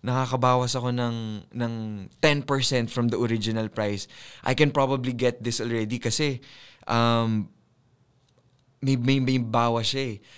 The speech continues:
Pero pagdating mo sa bahay, hindi mo naman pala,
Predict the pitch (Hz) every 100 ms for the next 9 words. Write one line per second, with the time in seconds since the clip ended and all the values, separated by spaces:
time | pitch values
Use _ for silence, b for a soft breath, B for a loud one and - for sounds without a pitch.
0 | B - - - 143 143 135 120 135 135
1 | 156 156 147 143 120 107 101 101 120 123
2 | 123 120 113 117 110 101